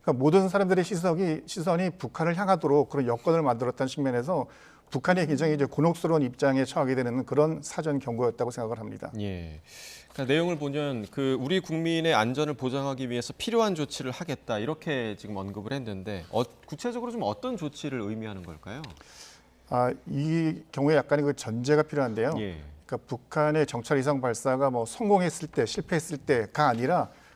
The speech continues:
Speaker 1: 북한이 정찰 위성을 발사했을 때, 그러니까 발사하는 행위만 하게 되면
Speaker 2: 예.
Speaker 1: 그거에 따른 우리가 상응한 조치를 하겠다는 것인데요. 아, 우리가 할 수 있는 것은,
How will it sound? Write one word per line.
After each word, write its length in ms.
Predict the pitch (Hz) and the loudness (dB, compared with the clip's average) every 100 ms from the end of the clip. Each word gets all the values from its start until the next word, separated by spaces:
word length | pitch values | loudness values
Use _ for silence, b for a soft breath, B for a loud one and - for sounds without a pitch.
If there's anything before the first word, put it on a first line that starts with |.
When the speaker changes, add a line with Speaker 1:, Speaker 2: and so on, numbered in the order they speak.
| B _ | B _
Speaker 1:
북한이 540 | - - 160 160 175 143 | -8 -2 2 2 2 -2
정찰 380 | - 127 120 156 | -4 -6 -2 0
위성을 340 | 131 139 151 151 | 0 0 0 0
발사했을 640 | - 127 - 156 139 127 | -2 -2 2 2 2 -6
때, 240 | - 113 101 | -2 -2 -2
그러니까 160 | 139 147 - | -6 -6 0
발사하는 500 | 135 139 185 185 190 | 0 6 6 6 2
행위만 300 | 202 185 180 | 4 4 4
하게 160 | 165 | 2
되면 320 | 151 147 175 | 2 2 0
Speaker 2:
예. 40 | 170 | -2
Speaker 1:
그거에 360 | 104 139 151 | -2 4 4
따른 260 | 143 139 165 | 6 4 4
우리가 260 | 135 123 143 | 0 0 0
상응한 400 | - 180 160 147 | 0 0 0 -2
조치를 340 | 123 - 139 | -6 -8 -4
하겠다는 320 | 160 131 131 | -4 -2 -4
것인데요. 500 | 120 - 113 113 175 - B B B B | -4 -6 -4 -2 -2 -8 B B B B
아, 80 | 135 | 2
우리가 240 | 123 175 | 6 6
할 80 | 214 | 6
수 120 | 220 214 | 6 6
있는 140 | 202 | 8
것은, 320 | 185 190 202 | 8 6 -2